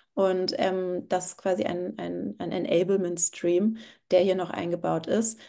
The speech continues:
Ähm, falls ihr euch gefragt habt, okay, wie funktionieren diese sechs Schritte denn jetzt eigentlich in der Umsetzung?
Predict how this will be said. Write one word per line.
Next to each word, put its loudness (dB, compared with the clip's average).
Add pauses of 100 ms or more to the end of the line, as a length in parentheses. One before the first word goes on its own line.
(160)
Ähm, -2
falls 2
ihr 2
euch 0
gefragt -6
habt, -6
okay, 0
wie -2
funktionieren -2
diese 0
sechs 2
Schritte -4
denn 4
jetzt -2
eigentlich -4
in -4
der -2
Umsetzung? 2